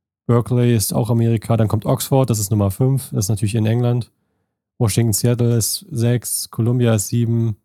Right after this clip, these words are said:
dann wieder Großbritannien, Amerika, Amerika, Amerika. Also Bildung ist ja auf jeden Fall, wenn man das Geld hat und die Möglichkeit, weltweit einer der besten, was man machen kann. Aber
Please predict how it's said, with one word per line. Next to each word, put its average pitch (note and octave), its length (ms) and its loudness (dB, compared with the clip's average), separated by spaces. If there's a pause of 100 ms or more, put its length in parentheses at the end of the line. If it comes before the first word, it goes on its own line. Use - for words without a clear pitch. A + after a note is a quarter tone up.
(260)
dann G#2+ 180 0
wieder G2+ 200 2
Großbritannien, A2 840 0
Amerika, G#2 520 -2
Amerika, G#2 440 -4
Amerika. G#2+ 320 -4
Also A2+ 240 -2 (600)
Bildung D3 260 6
ist C#3 120 2
ja C#3+ 80 6
auf A2+ 80 0
jeden C3+ 200 4
Fall, C3 360 2
wenn B2 80 2
man A#2+ 100 2
das G#2+ 120 -2
Geld G#2+ 220 2
hat A#2 280 -2
und A2+ 200 -4
die A2 40 0
Möglichkeit, G#2+ 680 0 (1160)
weltweit A#2+ 400 2
einer A#2 140 2
der A2 100 2
besten, A2+ 320 -2
was G2+ 100 -2
man A2 80 0
machen G#2 220 -2
kann. B2 260 -2
Aber G2+ 460 0